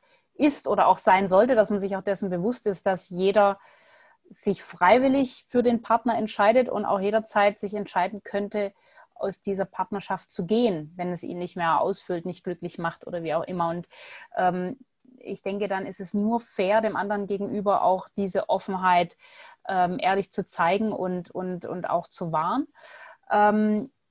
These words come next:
trotzdem, auch jetzt, wir hatten vorher schon mal das Thema mit, äh, Grenzen setzen und seine eigenen Werte, ähm,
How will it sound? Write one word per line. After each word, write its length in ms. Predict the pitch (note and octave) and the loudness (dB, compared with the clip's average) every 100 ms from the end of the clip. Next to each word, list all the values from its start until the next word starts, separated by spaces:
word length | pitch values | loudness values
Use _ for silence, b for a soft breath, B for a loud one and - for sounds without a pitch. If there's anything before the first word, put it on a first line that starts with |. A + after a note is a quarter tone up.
| _ - | _ -16
trotzdem, 720 | - B3 B3 - C4 C4 B3+ | 2 2 2 0 6 6 6
auch 220 | - G#3 | 4 4
jetzt, 280 | A3+ A3 - | 4 0 -2
wir 80 | G#3 | -2
hatten 200 | G3 G3 | -2 -2
vorher 200 | - A#3 | 2 4
schon 120 | A3+ | 4
mal 120 | G#3+ | 2
das 140 | G#3 G3+ | 2 0
Thema 300 | A#3 G#3+ G3 | 2 4 4
mit, 240 | F#3+ F#3 - | 2 -2 -4
äh, 140 | F#3+ | -4
Grenzen 440 | - G3+ B3 B3 A3 | 0 2 4 2 4
setzen 360 | A3 A3 A#3 | 4 4 -4
und 140 | G#3 G3+ | -4 -2
seine 260 | F#3+ G3 | -2 -2
eigenen 380 | F3+ G3 G3+ F3+ | -2 -4 -4 -2
Werte, 320 | F3 A3 B3 | -2 -2 0
ähm, 960 | A#3 A3+ G3 - G#3 G#3 G#3 G#3 G#3 - | 2 2 2 4 2 0 -2 -4 -6 -8